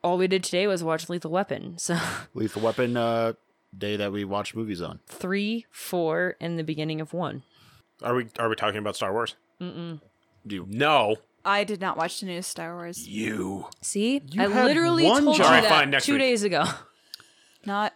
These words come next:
Speaker 4: not
Speaker 2: You better watch it before next week.
Speaker 4: <sighs> Fair.
Speaker 2: He has
Speaker 3: David,
Speaker 2: that.
Speaker 3: anything new for you?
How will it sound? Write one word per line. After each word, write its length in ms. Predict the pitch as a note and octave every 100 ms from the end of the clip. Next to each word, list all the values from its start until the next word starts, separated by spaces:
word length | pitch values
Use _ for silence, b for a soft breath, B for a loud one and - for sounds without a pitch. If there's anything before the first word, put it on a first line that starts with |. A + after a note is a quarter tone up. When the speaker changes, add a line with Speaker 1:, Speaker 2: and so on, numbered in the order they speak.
| _ _ -
Speaker 4:
not 220 | G3 F3+
Speaker 2:
You 60 |
better 180 | C3 E3
watch 240 | C#3+ D3 -
it 40 |
before 280 | A#2 - A2+
next 260 | B2+ -
week. 140 | F2+ D#2+ _ _ _ -
Speaker 4:
<sighs> 60 | - B B B B _
Fair. 240 | - - - -
Speaker 2:
He 120 | G2+
has 80 | A#2
Speaker 3:
David, 180 | D#3
Speaker 2:
that. 60 | D3
Speaker 3:
anything 280 | D3+ C#3+ C#3+
new 80 | D3
for 120 |
you? 100 | C#3+